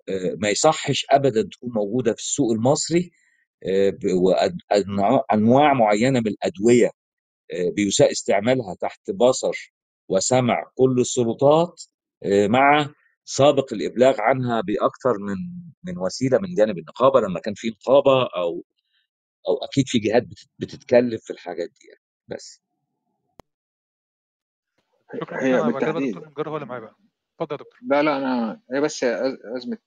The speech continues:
Speaker 3: الدواء عامةً دي علاقة بين المريض والصيدلي والدكتور.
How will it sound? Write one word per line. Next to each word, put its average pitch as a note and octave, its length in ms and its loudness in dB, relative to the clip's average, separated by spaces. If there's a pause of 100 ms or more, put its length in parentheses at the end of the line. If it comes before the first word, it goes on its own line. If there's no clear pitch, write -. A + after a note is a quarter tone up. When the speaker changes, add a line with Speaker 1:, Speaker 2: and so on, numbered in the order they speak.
Speaker 3:
الدواء G#2+ 400 -4
عامةً A2 280 -6 (340)
دي A2 80 -2
علاقة G#2+ 300 -6
بين F#2 400 -12 (140)
المريض A#2 460 -6 (120)
والصيدلي G#2 540 -8
والدكتور. F#2 600 -12